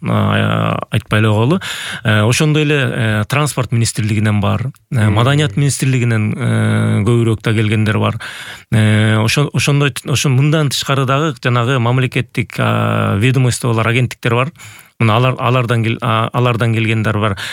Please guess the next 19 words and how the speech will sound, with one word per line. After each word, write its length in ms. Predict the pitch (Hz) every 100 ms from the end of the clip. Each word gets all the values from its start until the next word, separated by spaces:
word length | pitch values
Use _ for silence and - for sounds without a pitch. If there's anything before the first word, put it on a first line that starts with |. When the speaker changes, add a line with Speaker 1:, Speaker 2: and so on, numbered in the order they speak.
| - -
Speaker 1:
А 80 | 127
мындан 300 | 143 156 139
тышкары 420 | - 147 147 139
Бишкек 320 | 117 - 147
шаарынын 260 | 147 139 135
мэриясынан 480 | 147 143 - 120
келип 200 | 110 101
окугандар 420 | 104 - 104 101 101
бар. 140 | 101
Speaker 2:
Мм. 380 | 101 101 101 110
Speaker 1:
Бишкек 260 | 104 123 -
шаарынын 240 | 127 113
мэриясынан, 540 | 117 113 110 151 185 202 - - -
а, 340 | 120 110 110 113
андан 320 | 123 127 170 156
башка 320 | 151 - 151
дагы, 440 | 131 131 170 202 - - - -
э, 340 | 113 107 104
ж-, 140 | 101